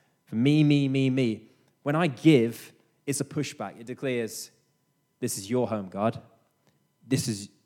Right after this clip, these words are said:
your job that you've blessed me with. This is your family.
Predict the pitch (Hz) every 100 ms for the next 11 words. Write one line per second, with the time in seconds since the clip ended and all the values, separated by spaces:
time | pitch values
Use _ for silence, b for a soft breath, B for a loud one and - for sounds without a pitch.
0 | _ - 113 147 135 131 131 104 101 107
1 | 107 - 104 90 - _ _ _ _ _
2 | - 139 110 113 143 135 131 135 135 139
3 | 139 135